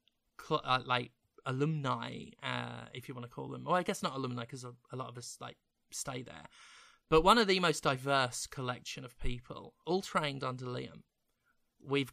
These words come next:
got, you know, Commander Sterling, the star-faced, you know, wacky supervillain. We've got the Freak Show. We've got, we've got a Phantom of the Opera. Um, we had a hippie Velvet Vaughn,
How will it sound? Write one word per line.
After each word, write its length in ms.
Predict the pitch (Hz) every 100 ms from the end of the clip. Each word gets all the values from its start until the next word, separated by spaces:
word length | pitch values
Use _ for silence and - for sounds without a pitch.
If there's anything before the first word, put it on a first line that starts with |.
| - -
got, 380 | 139 127 117 - _ -
you 120 | 131
know, 220 | 123 117 -
Commander 440 | - 156 139 127 123
Sterling, 640 | - 131 120 120 90 143
the 80 | 131
star-faced, 960 | - 131 120 120 123 123 - - - - _ _
you 120 | 143
know, 180 | 65 - - - _ _ _ - _ _ _ - 127
wacky 360 | 135 - 143
supervillain. 760 | 123 147 131 139 - - - 131
We've 180 | 127 -
got 200 | 151 -
the 60 |
Freak 400 | - - 143 -
Show. 380 | - - - - - - - - - -
We've 180 | 175 180
got, 280 | 226 226 175 _ _
we've 160 | 196 214
got 160 | 277 247
a 40 |
Phantom 480 | - 180 175 - 156
of 100 | 135
the 140 | 127
Opera. 500 | 131 - - - - - _ _ _ _ - - - -
Um, 640 | 123 123 123 123 127 127 123 _
we 80 | 151
had 100 | 160
a 40 |
hippie 420 | 127 175 160 180 151
Velvet 420 | 143 139 131 123
Vaughn, 480 | 120 131 127 131